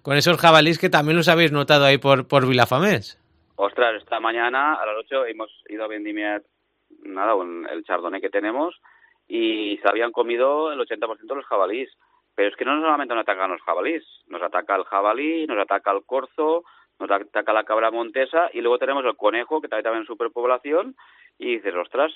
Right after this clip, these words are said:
Speaker 2: este año sí que es bisiesto, sí, vienen todos contra nosotros".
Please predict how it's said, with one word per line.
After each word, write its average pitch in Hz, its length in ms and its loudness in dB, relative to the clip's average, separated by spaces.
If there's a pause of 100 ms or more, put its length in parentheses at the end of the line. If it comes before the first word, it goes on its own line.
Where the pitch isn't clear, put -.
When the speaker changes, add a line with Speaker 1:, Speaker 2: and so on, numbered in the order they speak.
Speaker 2:
este 98 260 -6
año 101 180 -4
sí 127 100 -14
que 151 80 -4
es 143 60 -12
bisiesto, 131 460 -8
sí, 131 180 -10 (120)
vienen 104 220 -8
todos 131 180 -6
contra 113 220 -4
nosotros". 101 420 -8